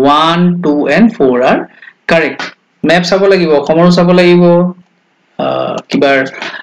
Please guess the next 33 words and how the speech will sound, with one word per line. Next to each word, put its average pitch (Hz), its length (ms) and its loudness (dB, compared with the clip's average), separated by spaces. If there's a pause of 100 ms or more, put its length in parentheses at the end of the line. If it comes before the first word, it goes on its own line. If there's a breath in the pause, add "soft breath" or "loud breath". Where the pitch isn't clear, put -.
(120)
ইণ্ডিয়াৰ 156 280 2 (100)
লগত, 165 200 2 (120)
ইণ্ডিয়াৰো 151 320 2
চাব 175 100 2 (100)
লাগিব, 170 180 0 (140)
ইম্পৰ্টেণ্ট 156 400 0 (100)
ষ্টেট 160 300 -2
কেইটা 175 180 0 (120)
মেপ 170 200 0
শ্বেয়াৰ 165 280 2
কৰা, 165 220 2
কাৰ 160 180 0
কাৰ 160 140 0
লগত 160 180 0
শ্বেয়াৰ 151 200 2
কৰিছে 160 240 -2
চাব 160 100 0 (100)
লাগিব, 165 160 -2 (120)
তাত 143 120 0 (180)
ইম্পৰ্টেণ্ট 151 380 2 (100)
ৰিভাৰ্ছবিলাক 165 580 0 (460 loud breath)
কোনপিনৰ 170 360 2
পৰা 175 180 2
কোনপিনে 170 320 2 (100)
ফ্ল' 165 200 4
হৈছে 165 240 0
এইটো 170 220 0
চাব 165 100 0 (120)
লাগিব, 160 220 -2 (600 soft breath)
ৱেষ্ট 156 260 4
ছাইডৰ 165 300 2
ৰিভাৰবিলাক 165 480 0
কেনেকুৱা, 156 420 -2